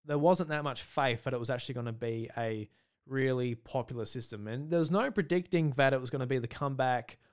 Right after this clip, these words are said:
<laughs> the biggest comeback of all time when it comes to gaming, from a, a system that sold thirteen million units across the globe to one that's really stretching to a hundred and thirty million.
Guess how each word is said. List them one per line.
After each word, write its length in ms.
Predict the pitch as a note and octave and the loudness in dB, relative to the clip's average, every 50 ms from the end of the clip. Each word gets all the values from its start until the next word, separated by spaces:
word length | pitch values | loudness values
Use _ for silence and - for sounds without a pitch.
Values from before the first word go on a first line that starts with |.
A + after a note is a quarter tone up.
| _ _ _ | _ _ _
<laughs> 320 | _ _ _ - - - | _ _ _ -10 -8 -6
the 80 | D#3+ C3+ | -2 2
biggest 240 | - E3 C#3+ C#3 - | 2 2 2 2 0
comeback 380 | - D#3 C#3 C3 A#2+ B2 B2 | 0 2 2 4 2 2 2
of 100 | B2+ A#2+ | 0 0
all 120 | B2 A#2+ A#2 | 0 -2 0
time 220 | - C3 B2 A#2+ | 0 0 0 0
when 100 | A#2 A#2 | 0 -2
it 60 | A2+ - | -6 -8
comes 200 | - A#2 A#2 A#2 | -8 -8 -8 -6
to 60 | A#2+ | -6
gaming, 340 | A2+ A#2 A#2 A#2 A2 G#2+ G#2 | -4 -2 -2 -2 -2 -4 -6
from 280 | - - A2+ A2 G#2 - - _ _ _ _ _ _ _ | -6 -6 -6 -6 -8 -12 -18 _ _ _ _ _ _ _
a, 160 | - C#3 C#3 - _ _ _ _ - | -12 -12 -12 -14 _ _ _ _ -10
a 40 | - | -6
system 320 | - - F3+ - E3+ C#3+ | -4 -4 -2 -2 -2 -2
that 140 | C3+ C3 B2+ | -2 -2 -2
sold 240 | - C3+ A#2+ A#2 - | -2 0 -2 -2 -4
thirteen 560 | - - C#3 C3+ C3 - C#3 B2+ A#2+ A#2 A#2 | -2 0 2 2 2 0 -2 -2 -2 -2 -2
million 540 | A#2+ A#2+ B2 B2 A#2+ A#2+ A2+ A2 A2 A2+ - _ _ _ _ | -2 0 0 -2 -2 -4 -4 -6 -8 -10 -14 _ _ _ _
units 400 | A#2 A#2+ B2+ B2+ A#2+ A2+ - - | -10 -8 -6 -4 -4 -6 -6 -10
across 320 | A#2 - - C3 A#2 - - | -10 -6 -4 -4 -4 -4 -6
the 60 | A#2 | -8
globe 480 | G#2+ A2+ A#2 A2+ A2+ A2 G#2+ G#2 G2 - - _ _ _ _ _ _ | -4 0 2 2 2 2 0 -2 -4 -10 -18 _ _ _ _ _ _
to 180 | - - C3 B2 | -6 -4 -2 0
one 240 | B2 B2 B2+ B2+ A#2+ | 2 2 0 2 0
that's 240 | B2 A#2 - - | 0 -2 -2 -2
really 200 | C#3 C#3 C3 B2+ | -4 -2 -2 -2
stretching 540 | A#2 - - C3+ B2+ A#2+ A2 - B2+ A#2+ A2 | -4 -4 -2 -2 -2 -2 -2 -4 -6 -6 -6
to 160 | - - A#2+ | -4 -4 -4
a 40 | G#2+ | -2
hundred 220 | G#2 A2+ C3+ B2+ A#2 | -2 -2 -4 -4 -4
and 120 | A#2 G#2+ | -8 -10
thirty 440 | - - - A#2+ A#2 A2+ A2+ - A#2 | -10 -6 -2 -2 -2 -2 -2 -4 -6
million. 480 | A2+ A2+ A2+ A2+ A2+ A#2 G#2+ G2+ F#2+ | -4 -2 -2 0 0 0 -2 -2 -6